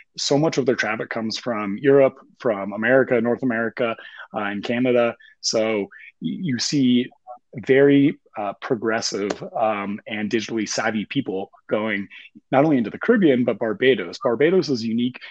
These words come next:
um, from a lot of the others in the Caribbean in that the island itself is a little more, uh, call it tropical. In that sense, you, you don't th-, see the typical Bahamas, you know, the typical sandals experience. You see,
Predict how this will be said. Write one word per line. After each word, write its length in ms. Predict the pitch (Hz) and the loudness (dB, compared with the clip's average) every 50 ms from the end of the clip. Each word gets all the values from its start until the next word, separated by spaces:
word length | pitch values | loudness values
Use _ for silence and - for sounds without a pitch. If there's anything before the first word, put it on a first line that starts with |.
| - - - - _ - | -18 -18 -20 -20 _ -6
um, 360 | 123 117 113 107 110 113 113 - _ _ - - - - - - - | -4 -4 -2 -2 -4 -6 -8 -12 _ _ -18 -16 -16 -14 -14 -16 -16
from 180 | - - 151 135 | -4 -2 -2 -2
a 20 | |
lot 200 | 120 113 120 123 | 2 2 2 4
of 60 | 131 127 | 4 4
the 100 | 135 127 | 2 2
others 360 | 123 113 123 120 113 107 - _ | 2 0 0 0 0 -4 -8 _
in 140 | 160 160 175 | -6 -4 -4
the 80 | 170 | -4
Caribbean 440 | 135 - - 131 110 110 110 110 107 | -6 -2 -2 -2 -2 -2 -4 -6 -6
in 140 | 110 104 107 | -6 -4 -4
that 200 | 107 107 113 - - - - - - - _ _ _ _ _ _ _ _ _ _ _ _ _ _ _ _ _ _ _ _ _ 196 - _ 190 | -2 -2 -2 -4 -6 -16 -20 -20 -20 -20 _ _ _ _ _ _ _ _ _ _ _ _ _ _ _ _ _ _ _ _ _ -20 -16 _ 0
the 100 | 147 139 | 2 4
island 400 | - 123 135 151 165 175 165 143 | 6 6 6 4 4 4 4 4
itself 400 | 143 139 - - 147 143 131 - | 4 4 2 0 0 2 2 0
is 100 | 127 113 | -2 -2
a 60 | 117 | -2
little 320 | 107 107 127 151 165 170 | -4 -2 -2 -2 0 -2
more, 500 | 151 139 131 127 127 127 123 123 123 123 | -2 0 0 2 2 2 2 0 0 -2
uh, 500 | 113 113 104 104 107 101 104 101 98 107 - _ _ _ _ _ _ _ _ _ _ _ _ - _ - _ _ - | -4 -6 -6 -4 -6 -6 -6 -6 -8 -8 -12 _ _ _ _ _ _ _ _ _ _ _ _ -20 _ -20 _ _ -18
call 300 | - - - 143 135 135 | -8 -2 0 0 0 0
it 80 | - | -2
tropical. 760 | - - - _ 139 107 92 - - 120 - - 101 92 104 | -6 -12 -2 _ 0 0 0 -2 -6 -8 -6 -8 -8 -8 -6
In 60 | 110 | -4
that 180 | 123 131 143 147 | -4 -4 -4 -4
sense, 240 | 147 143 139 123 123 | -4 -4 -4 -4 -6
you, 160 | 156 160 160 | -10 -10 -4
you 140 | 156 135 139 | -2 2 2
don't 240 | 143 151 - - - | 2 0 -2 -6 -12
th-, 200 | - 131 117 - | -12 -12 -12 -8
see 160 | - 151 139 | -4 -4 -2
the 100 | 120 117 | -2 -2
typical 280 | - 120 - - 135 | -6 -6 -2 -2 0
Bahamas, 720 | 110 113 - - - 131 117 123 127 127 123 120 120 110 - - - - - - _ | 0 0 -2 -2 -4 -2 -2 -2 -2 -2 -2 -2 -4 -4 -8 -12 -18 -18 -20 -18 _
you 140 | - 120 117 | -2 -2 0
know, 160 | 117 117 113 | 0 -2 -2
the 100 | 101 - | -4 -4
typical 480 | - - 156 135 139 120 - 131 127 123 | -2 -2 0 0 0 2 4 4 4 4
sandals 500 | - - 127 123 131 127 123 117 107 113 | 2 0 0 0 2 2 2 2 0 -2
experience. 680 | 113 - - - 127 123 123 113 107 101 95 95 - | -6 -6 -2 0 0 2 2 0 -2 -4 -8 -6 -4
You 100 | 135 131 | -4 -2
see, 480 | 113 - - 139 127 123 123 123 127 | -2 -2 -2 0 2 4 6 4 4